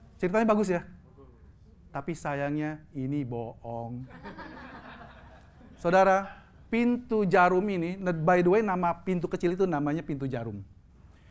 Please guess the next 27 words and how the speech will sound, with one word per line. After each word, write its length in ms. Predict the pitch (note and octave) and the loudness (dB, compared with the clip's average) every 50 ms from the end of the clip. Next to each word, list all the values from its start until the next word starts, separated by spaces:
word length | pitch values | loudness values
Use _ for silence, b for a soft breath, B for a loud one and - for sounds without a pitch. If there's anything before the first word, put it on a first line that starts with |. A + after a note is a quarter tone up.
| b b b b - - A3 | b b b b -6 0 2
Pintu 240 | G#3+ G#3+ G#3 G#3+ G#3 E3+ | 2 2 2 2 4 6
jarum 240 | F3+ F#3+ F#3+ G3 F#3+ G3+ | 6 6 6 6 2 0
itu 80 | - B3 | -2 -4
tidak 480 | A#3 - G3 F#3 E3+ E3+ E3 - - - | -4 -2 -2 0 0 0 0 -2 -4 -6
pernah 320 | - E3 F3 F3 F#3 - | -4 -2 -2 -2 -2 -2
ada 240 | D#3+ D#3+ E3+ G3 F#3 | -2 0 2 2 2
waktu 240 | E3 - D3+ C3+ C3+ | 2 0 0 2 2
Yesus 160 | C3+ C3+ D#3 | 0 0 -4
khotbah 400 | - - C#3 C3 C3+ C3 B2+ B2+ | -4 -6 -6 -4 -4 -4 -4 -4
ini. 160 | A#2+ A2+ G#2+ - - - - - - - - - - - - - - - - - - b b b b b b b b - - - | -4 -6 -10 -14 -18 -20 -20 -20 -20 -20 -20 -20 -20 -20 -20 -20 -20 -20 -20 -20 -20 b b b b b b b b -20 -6 -2
Pintu 400 | A3 A3+ G#3+ G#3+ G#3 G#3+ A3 A3 | 0 2 2 2 2 0 0 0
ini 320 | A#3 G#3+ F#3 F3 F3+ F3+ | 0 0 -2 -4 -4 -4
menurut, 480 | E3 E3+ E3+ E3 E3 E3 E3+ E3 - - - | -4 -2 -2 0 0 0 0 -2 -4 -8 -4
eh, 240 | D#3 D3+ D3 D3+ E3 - D3+ | 0 2 4 4 4 4 2
ari-, 280 | D#3 D3+ D#3+ G3 - - | 2 2 2 0 -2 0
arkeologi 720 | - D3 D#3 D#3 - D3+ D3 D#3+ E3+ E3+ C#3+ C3 C3+ C#3 C3+ B B B B B - | 0 0 0 2 2 2 2 2 2 0 0 -4 -6 -8 -10 B B B B B -6
itu 240 | G3 G3 G3+ C4+ B3+ | -6 -4 -4 -4 -4
paling, 480 | - - G3+ G#3 G#3+ G#3 G#3+ G#3 G3+ G3+ - - - - | 2 4 4 6 6 4 2 2 0 -2 -6 -10 0 4
paling 240 | A3 A3+ A#3+ B3 B3 | 6 6 6 6 4
cepat 400 | - - C#4 C#4+ - B3 - A#3+ | 4 2 0 0 -2 -2 -2 -2
itu 80 | G#3+ C4 | -4 -4
sekitar 320 | - - - F#3 - F#3 | -4 -2 -2 -2 -2 -2
abad 240 | F3 D#3+ D#3 D3+ D3 | -2 -2 -2 -4 -4
tiga 240 | - E3 D3+ C#3+ F#3+ | -6 -6 -2 -2 -2
sampai 240 | C#3+ F3 D3 C#3+ | -2 -2 -4 -6
abad 160 | C3 C3 B2 C3 | -6 -6 -8 -8
lima 240 | B2 A#2+ G#2+ G2 | -8 -8 -8 -10